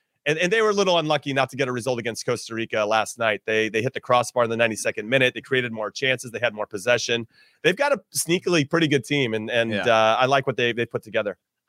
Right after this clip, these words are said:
Speaker 2: Well, just to recap real quick, Mexico versus Costa Rica, you, uh, you've got Mexico winning that one?
Speaker 1: I do.
Speaker 2: You've got Panama beating Jamaica?
Speaker 1: I do. I think it's gonna be a fight 'cause I think Jamaica's, they're, they're, they're, this is it. This is their
Speaker 2: Yeah.
Speaker 1: last breath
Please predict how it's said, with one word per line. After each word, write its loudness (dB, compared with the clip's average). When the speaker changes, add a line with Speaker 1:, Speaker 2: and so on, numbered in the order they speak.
Speaker 2:
Well, 2
just 0
to 2
recap 2
real 4
quick, 0
Mexico 2
versus 0
Costa 0
Rica, 0
you, 4
uh, 6
you've -4
got 2
Mexico 2
winning 2
that 4
one? -2
Speaker 1:
I 4
do. 4
Speaker 2:
You've -2
got 2
Panama 2
beating 0
Jamaica? -4
Speaker 1:
I 4
do. 4
I 2
think 2
it's 2
gonna 4
be 2
a 4
fight 0
'cause -2
I 2
think 0
Jamaica's, -2
they're, 2
they're, 2
they're, 4
this 2
is 0
it. 0
This -4
is -8
their 2
Speaker 2:
Yeah. -2
Speaker 1:
last 0
breath 0